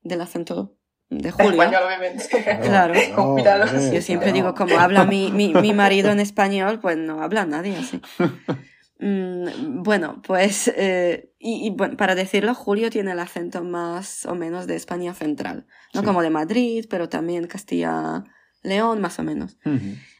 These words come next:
Speaker 1: Así. Am, bueno, pues, ¿nos podrías decir en qué se caracteriza el acento argentino?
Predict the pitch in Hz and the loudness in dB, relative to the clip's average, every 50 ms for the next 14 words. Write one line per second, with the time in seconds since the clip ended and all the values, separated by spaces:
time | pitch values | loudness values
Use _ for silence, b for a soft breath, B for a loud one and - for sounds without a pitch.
0 | B _ - 190 196 190 - - - - - b b b b b b b b b | B _ -6 -6 -6 -4 -6 -10 -10 -10 -16 b b b b b b b b b
1 | _ _ - 190 190 190 185 185 185 185 190 196 - _ _ _ _ _ _ - | _ _ -2 -2 0 0 0 -2 -4 -6 -10 -12 -16 _ _ _ _ _ _ -6
2 | 202 190 226 226 196 156 151 - 185 175 - 202 202 202 208 196 202 254 294 302 | -2 0 0 0 0 -2 -4 -6 -8 -6 -6 -6 -6 -4 -2 0 2 2 2 2
3 | 277 262 247 240 226 - - - 180 165 165 190 262 302 - _ _ _ - 185 | 2 2 0 -2 -2 -6 -4 0 2 2 2 0 -2 -4 -8 _ _ _ -6 -6
4 | 185 180 - - 240 247 - 269 269 - 220 190 190 196 - 196 180 190 202 202 | -6 -6 -6 -6 -6 -2 -2 -4 -2 -2 -4 -4 -4 -4 -6 -6 -4 -4 -4 -4
5 | - - 202 208 - 214 - - - 180 180 175 180 170 - - _ _ _ - | -4 -2 -2 -2 -2 -4 -6 -6 -4 -2 0 0 -2 -2 -6 -8 _ _ _ -8
6 | 180 - 175 165 170 180 175 190 - 202 196 190 196 180 156 151 - - - | -6 -4 -4 -6 -4 -4 -6 -4 -2 -4 -4 -2 0 0 0 0 -2 -8 -12